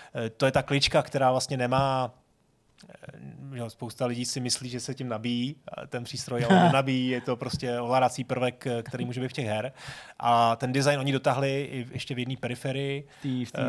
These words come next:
Speaker 2: v tom
Speaker 1: Eh,
Speaker 2: boxu, viď?
Speaker 1: v tom boxu, který prostě je skvostnej. Ten funguje jednak jako,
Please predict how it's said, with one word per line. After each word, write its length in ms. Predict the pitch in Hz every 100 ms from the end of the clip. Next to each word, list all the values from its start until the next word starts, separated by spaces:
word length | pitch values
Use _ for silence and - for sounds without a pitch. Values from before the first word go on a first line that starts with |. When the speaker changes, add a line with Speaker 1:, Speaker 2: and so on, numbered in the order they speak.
| 117
Speaker 2:
v 20 |
tom 120 | 131
Speaker 1:
Eh, 20 |
Speaker 2:
boxu, 320 | 123 - 117
viď? 120 | 101 123
Speaker 1:
v 80 |
tom 140 | - 120
boxu, 260 | 113 - 127
který 340 | - 110 110
prostě 360 | 110 - - 113
je 220 | 110 113
skvostnej. 1000 | 110 - - - - 113 120 - - 107 98
Ten 200 | 120 117
funguje 400 | 139 135 135 131
jednak 320 | 127 131 135
jako, 420 | 127 143 123 107